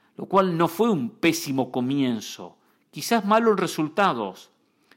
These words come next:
pero no en lo que mostró futbolísticamente. Sin embargo, pasan los días y todavía no tiene técnico.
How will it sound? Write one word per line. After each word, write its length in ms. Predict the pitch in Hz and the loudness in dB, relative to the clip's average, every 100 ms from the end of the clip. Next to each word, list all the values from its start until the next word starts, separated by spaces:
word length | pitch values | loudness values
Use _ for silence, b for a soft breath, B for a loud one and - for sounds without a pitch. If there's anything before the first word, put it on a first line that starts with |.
| _ | _
pero 160 | - 135 | -6 -2
no 400 | 151 175 160 - | 0 0 -2 -6
en 100 | 143 | -2
lo 120 | 143 | 0
que 80 | 135 | -2
mostró 260 | 120 113 139 | -6 -6 -8
futbolísticamente. 1120 | 120 113 117 113 104 117 104 90 85 - - _ _ _ _ _ | -6 -6 -6 -8 -12 -10 -10 -12 -18 -20 -20 _ _ _ _ _
Sin 220 | - 156 | -2 0
embargo, 440 | 170 180 175 175 - _ _ _ _ _ | 4 4 4 -2 -8 _ _ _ _ _
pasan 300 | 175 165 147 | 0 0 -2
los 100 | 139 | -2
días 320 | 165 165 - - | 0 -2 -4 -10
y 120 | 143 | -8
todavía 520 | 135 123 139 147 139 _ | -4 -2 -2 -4 -6 _
no 160 | - 120 | -10 -8
tiene 220 | 120 110 | -6 -8
técnico. 640 | 104 101 92 90 - 95 | -8 -12 -14 -18 -16 -18